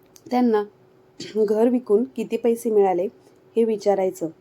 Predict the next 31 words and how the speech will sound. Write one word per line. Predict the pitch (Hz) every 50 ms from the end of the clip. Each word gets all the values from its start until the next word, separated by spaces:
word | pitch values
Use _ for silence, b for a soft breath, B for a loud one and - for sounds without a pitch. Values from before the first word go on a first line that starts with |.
| _ b b b b b b
ती | 226 240
तिच्या | 233 254 233 - 269 254
आईवडिलांची | 233 214 208 208 208 220 233 240 233 - - 208 - - _ -
एकुलती | 196 190 190 - 214 220 226 254 254
एक | 254 254
मुलगी | 226 202 190 185 170 208 214
आहे | 208 190 175 170 165 - _ _ b b b b b
आणि | 196 220 247 262
शेवटी | 254 - 254 240 214 - 208 196 226 240 -
सगळं | - - 214 196 226 254 247 247
तुलाच | 220 202 202 220 233 - 254
मिळणार | 247 240 233 226 214
आहे. | 208 196 175 175 175 190 - _ b b b b b b b b b b _ _ _ _ _ _ _ _
त्यांच्या | 233 220 220 208 220 254 240
घरावरही | 208 202 190 196 202 208 220 240 233 226 214 208 220 -
तुझा | - 220 202 214 226 226
अधिकार | 226 196 220 214 208 208 208
आहे." | 196 175 165 170 170 - _ _ _ b b b b b b b
विजयने | 196 202 185 196 220 220 240 240 226
लगेच | 220 196 220 240 233
आईचं | 226 196 196 196 196 214 240
समर्थन | 233 - 208 185 190 180 180 - 220 214 208 202
केलं. | 202 180 170 170 190 202 _ _ _
"आई, | - 180 190 196 208 240 - b b b b b b
तुझं | - 214 190 233
म्हणणं | 247 254 254 240 240 247 247 233
बरोबर | 220 196 190 185 202 214
आहे." | 208 185 160 165 165 165 165 _ _ b b b b b b
राधाताई | 196 196 190 190 208 226 226 254 254 254
पुढे | 254 240 214 208 220
म्हणाल्या, | 226 233 208 185 170 165 160 160